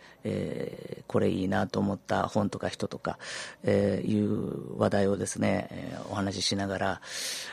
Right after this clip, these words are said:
えー、で、私のこのワクワクライフという生放送に興味を持ってもらった方に、い-、夢を語りに来てもらうという、うー、そういうコンセプトでですね、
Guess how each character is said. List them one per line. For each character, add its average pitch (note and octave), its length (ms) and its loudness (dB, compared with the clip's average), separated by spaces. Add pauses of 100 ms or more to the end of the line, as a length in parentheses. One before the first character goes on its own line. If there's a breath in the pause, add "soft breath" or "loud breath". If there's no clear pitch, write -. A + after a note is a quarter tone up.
(140 loud breath)
え - 580 -6
ー、 - 40 0
で、 D#3 120 12
私 B2 300 8
の A2+ 300 4
こ G#2+ 120 4
の G#2 240 4
ワ G#2+ 100 4
ク - 80 2
ワ G#2 60 4
ク G2+ 80 2
ラ G2+ 120 4
イ G2 40 4
フ - 100 -4
と G2 80 -6
い G2 60 -2
う G2 80 0
生 G2+ 200 4
放 G#2+ 200 6
送 - 340 2
に F#3+ 180 8
興 C#3 180 10
味 A#2+ 100 10
を - 20 6
持 A2 100 4
っ - 40 2
て - 100 2
も B2 120 8
ら C3 100 8
っ - 20 2
た C3+ 160 -2
方 F3 240 4
に、 C4+ 220 8 (240 loud breath)
い-、 A2+ 640 4
夢 C3 240 12
を A2+ 40 6
語 B2 120 8 (120)
り A#2 120 6
に D#3 120 6
来 - 100 -6
て B2 100 8
も A2+ 140 10
ら A2+ 80 10
う D#3+ 80 10
と F3+ 100 10
い F#3 80 12
う、 E3 120 12 (400 loud breath)
う D3+ 80 6
ー、 C#3 960 8
そ D3 180 12
う C#3 60 12
い C3 80 12
う B2+ 600 8
コ - 180 6
ン G#2+ 120 10
セ - 180 0
プ - 120 -12
ト - 100 -2
で D#2 80 -4
で D2 60 -6
す - 180 -10
ね、 F#2+ 120 4